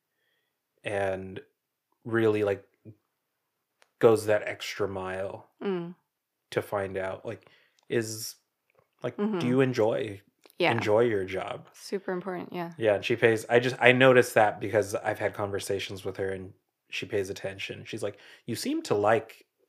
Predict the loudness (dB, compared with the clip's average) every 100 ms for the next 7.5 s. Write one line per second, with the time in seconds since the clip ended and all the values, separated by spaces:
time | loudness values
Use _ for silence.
0 | _ _ _ _ _ _ _ -6 -6 -6
1 | -8 -6 -6 -6 -10 -10 -10 -12 -10 -8
2 | -8 -12 -12 -14 -12 -6 -6 -6 -10 -12
3 | -10 -12 -10 -10 -10 -12 -20 -20 -20 -18
4 | -8 -6 -4 -4 -6 -6 -10 -12 _ -10
5 | 0 2 2 2 0 2 0 2 -4 0
6 | 2 2 0 -8 _ _ _ _ _ _
7 | -10 -2 0 0 -6